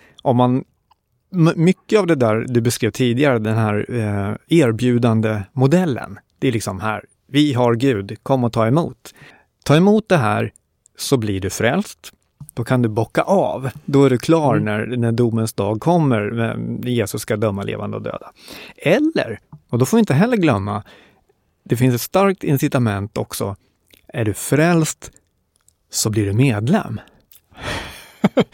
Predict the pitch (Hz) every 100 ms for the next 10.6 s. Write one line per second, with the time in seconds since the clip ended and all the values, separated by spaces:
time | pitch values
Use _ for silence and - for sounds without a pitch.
0 | - - - 156 156 160 185 180 175 175
1 | - 165 180 185 175 143 117 107 104 110
2 | 101 101 - 110 104 104 104 107 - -
3 | - - - - 107 101 113 120 104 -
4 | 107 113 - - 180 151 - 113 147 151
5 | 120 110 110 104 104 107 104 - 127 107
6 | 107 101 85 - - - - 160 151 233
7 | 302 139 123 165 214 160 120 - 135 143
8 | 139 - 104 120 151 143 120 135 107 95
9 | 101 127 104 92 95 101 101 104 - 147
10 | 147 220 175 113 - -